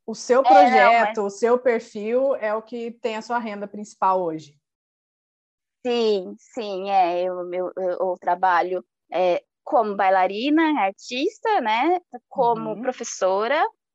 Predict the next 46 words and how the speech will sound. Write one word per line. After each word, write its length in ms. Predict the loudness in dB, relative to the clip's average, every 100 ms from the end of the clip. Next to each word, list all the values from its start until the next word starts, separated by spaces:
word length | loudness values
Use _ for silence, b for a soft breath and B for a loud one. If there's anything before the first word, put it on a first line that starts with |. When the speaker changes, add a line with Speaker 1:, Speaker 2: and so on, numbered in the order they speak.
| _
Speaker 2:
e 200 | -8 -8 -4
como 260 | -2 0
modelo, 580 | 0 2 2 2 2 2
é, 180 | 2 2
é 160 | 0 0
isso, 420 | -4 -12 -18 -20 _ _
é, 140 | -16 -14
é, 240 | -12 -12 -12 -16
é 20 |
Speaker 1:
Muito 180 | -14 -10
legal. 320 | -6 -6 -8
Speaker 2:
totalmente 480 | -14 -14 -10 -10 -8
eu, 160 | -8 -8 _
como 180 | -16 -8
é 140 | -8 -8
empresária, 680 | -8 -6 -4 -4 -6 -8
é 140 | -6 -4 -4
eu 120 | -6
empresária, 680 | -6 -10 -6 -8 -2 -4 -2
<laughs> 400 | 0 2 2 0
Speaker 1:
<laughs> 460 | -2 -2 -2 0 -2
Speaker 2:
é 60 | 2
bem 380 | 2 0 -2 -6
isso. 120 | -12 _ _ -6
Mas 160 | -4 0
já 100 | 2
dei 180 | 4 4
aula 320 | 4 4 2
em 120 | 0
várias 340 | 0 0 -2
academias, 680 | -6 -6 -4 -4 -4 -2 -4 -2
já 80 | -2
dei 100 | 0
aula 140 | 0
em 20 | -2
escolinha, 520 | -2 -2 -2 -8 -6
já 220 | -4 -2
dei 140 | 2
aula 240 | 2 2 -2
em 40 |
escola 400 | -10 -6 -2 0
regular, 600 | -2 -2 0 2 0 -2
já 140 | -2 -8
dei 200 | -4 -2
aula 340 | 0 0 0
em 100 | -4